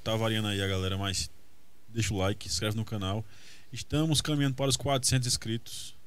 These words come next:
Estamos em trezentos e oitenta e nove. Eu queria agradecer muito hoje por isso. A galera que deixou comentário, muito obrigado. Inclusive, Eduardo Oliveira aí, o nosso Du. Forte abraço aí, que foi o único que eu não falei. É, tua rede social,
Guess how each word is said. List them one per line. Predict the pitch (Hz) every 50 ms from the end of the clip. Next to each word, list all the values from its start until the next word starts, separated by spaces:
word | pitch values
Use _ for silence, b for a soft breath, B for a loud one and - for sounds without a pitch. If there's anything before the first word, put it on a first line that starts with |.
| - - - -
Estamos | 104 - - 113 113 110 107
em | 113 110
trezentos | - 117 113 110 117 110
e | -
oitenta | 104 - 110
e |
nove. | 98 95 101 110 117 127 131 127 139 139 131 - - - - -
Eu | 90
queria | - - 104
agradecer | 101 101 101 95 - 123
muito | 117 110 101 104 110 113 - 113
hoje | 98 92 98 101 104 - b b b b b b b b -
por | - 95 90
isso. | 90 101 - - - - b b b b b b
A | - 101
galera | 110 123 131 131 135
que | 131 139 131 127
deixou | 127 123 - 131 127
comentário, | - 131 131 123 120 120 117 117 113
muito | 101 85 98 113 120 120 120
obrigado. | 127 117 113 101 110 113 113
Inclusive, | 113 - 120 104 113 120 110 107 113 107 95 90 85
Eduardo | 76 95 95 95 95 95 98 101
Oliveira | 98 92 92 90 92 90
aí, | 90 90 92
o | 95
nosso | 92 92 90 - - 87
Du. | 80 80 80 90 98 110 - - b b b b b b b b b b - -
Forte | 90 92 - 92
abraço | 90 90 90 87 - 87
aí, | 87
que | - -
foi | - 92
o | 92
único | 92 -
que | 90
eu | 92
não | 87
falei. | - 90 87 85 92 110 117 117 - b b b b b b b b b b b b - - -
É, | 98 104 107 107 107 104
tua | 104 143 139
rede | 147 139
social, | 156 143 - 156 156 160 175 185 202 208 214 226